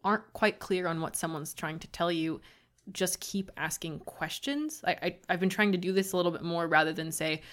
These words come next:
immediately start synthesizing what they said and, you know, spout back out what they're s-, s-, spit back out what they're saying, or, you know what I mean? Like, immediately trying to respond and, like, you know, bounce and continue the conversation. Just say,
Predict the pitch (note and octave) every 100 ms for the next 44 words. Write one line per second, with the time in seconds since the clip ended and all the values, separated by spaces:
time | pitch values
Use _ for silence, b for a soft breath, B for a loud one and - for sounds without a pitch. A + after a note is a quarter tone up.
0 | b G3 G#3+ A#3+ A3 - F3+ - F3+ F3+
1 | F3+ E3+ E3+ E3+ E3 D3+ D#3 E3+ D#3 D#3
2 | D3+ b b - D#3 - F3 E3 G3 D#3+
3 | D#3 E3 D#3 D3+ - b - E3+ D#3+ D#3+
4 | - - _ - - - _ - F3 -
5 | D#3+ E3 E3 E3+ D#3 D#3 - E3+ D#3 D#3+
6 | E3+ G#3 G#3 G3+ G3 F3 - F#3+ G3 A3+
7 | G#3 G3+ - F3+ F3 - E3+ E3 - E3
8 | - E3+ E3+ E3+ E3 - D#3 D3+ C#3+ -
9 | _ _ _ _ _ _ F3+ D#3 C#3+ -
10 | _ _ - E3 D#3+ F3 - E3 E3+ F3+
11 | E3 D3+ E3 D#3+ D3+ E3 D#3 E3 D#3 E3+